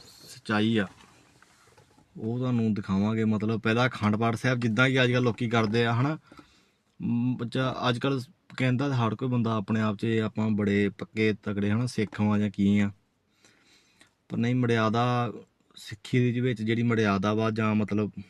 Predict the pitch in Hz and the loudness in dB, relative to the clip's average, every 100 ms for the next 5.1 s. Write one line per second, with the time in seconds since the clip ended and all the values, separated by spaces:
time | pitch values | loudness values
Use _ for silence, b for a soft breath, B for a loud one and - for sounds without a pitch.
0 | B B _ - 104 104 110 107 107 104 | B B _ -4 -4 -2 0 0 0 -4
1 | - - 117 117 110 104 117 120 120 - | -12 -6 -2 -2 0 -2 0 -2 -4 -10
2 | b b b b b b b _ 117 127 | b b b b b b b _ -4 -2
3 | 127 127 117 - _ - - 117 110 101 | -2 -2 -4 -10 _ -8 -2 0 2 2
4 | 95 101 104 107 104 104 95 95 101 117 | 2 2 2 2 2 2 0 0 0 -2